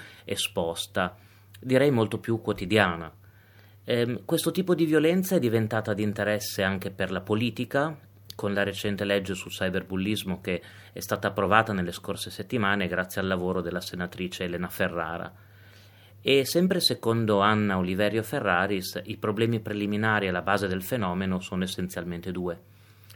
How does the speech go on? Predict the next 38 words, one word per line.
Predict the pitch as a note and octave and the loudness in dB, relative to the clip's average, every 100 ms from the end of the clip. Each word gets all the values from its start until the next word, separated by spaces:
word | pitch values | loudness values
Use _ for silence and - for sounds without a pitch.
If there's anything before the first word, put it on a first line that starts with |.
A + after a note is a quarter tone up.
| - - - - - | -20 -20 -20 -10 -6
Il | B2+ | 0
primo | E3+ G3 D#3 | 2 6 6
è | |
che | - G#2+ | 4 2
certe | B2 A#2 A#2+ | 2 0 -2
forme | - B2+ C3 A#2+ | 0 2 4 2
di | G#2+ | 0
controllo | - G#2 G#2+ A#2 A2+ G#2 | -2 -2 0 2 2 2
collettivo | G#2+ G2+ G2+ A#2 G#2+ F#2+ F#2 | 0 -2 -2 -2 0 0 -2
tipiche | A2+ G#2+ G#2+ G2 | -4 -4 -2 -2
delle | F#2+ F#2 | -2 -2
comunità | G2+ G#2 G#2 | -4 -4 -2
integrate | A2+ G#2+ A2+ F#2+ F2 - F#2 | -2 -2 0 0 -2 -6 -8
sono | - G2 | -4 -2
venute | F#2+ F#2+ F#2+ F#2+ | 0 0 -2 -2
meno. | F#2+ F#2 E2+ F2 - - - - - - - - - | -2 -2 -4 -8 -12 -20 -20 -20 -20 -20 -20 -20 -4
E | D#3 D#3 B2+ | 4 4 4
il | A#2 G#2+ | 0 -6
secondo | B2 C3+ C3+ | -2 0 0
problema | - D#3 A2+ G#2+ A2 | 2 4 4 4 2
è | |
che | A2 | 0
le | G#2+ | 2
tecniche | C#3 C3 A#2+ G#2 | 2 2 2 0
di | G2 | -2
comunicazione | G2 G2+ G2+ G2 F#2+ - A#2+ | -2 -2 0 -2 -4 -2 0
online | G2+ G2+ A2+ A2 F#2+ | 0 2 2 2 2
che | F#2 F2+ | -2 -6
consentono | F#2+ F#2 A#2+ A2+ G#2 F#2 | -6 -4 -2 -2 0 0
nuove | A2 G2+ F#2 | 2 0 -2
forme | - A2+ G2+ | -2 -2 -2
di | F#2 | -2
violenza | G#2 A#2+ A2+ F2+ E2+ - A#2 A#2+ - - - - | 0 2 2 0 -4 -2 -2 -2 -8 -20 -20 -4
un | D3 D3+ | 0 0
tempo | B2+ G2 F#2 F#2 A#2+ | 2 2 2 0 0
non | A#2+ A2+ | 2 2
erano | G#2+ A2 A2+ | 2 2 0
immaginabili | G2+ G2+ F#2+ G2 F2+ E2 E2+ E2+ E2+ F2 | 0 -2 -2 -2 -2 -4 -8 -6 -6 -8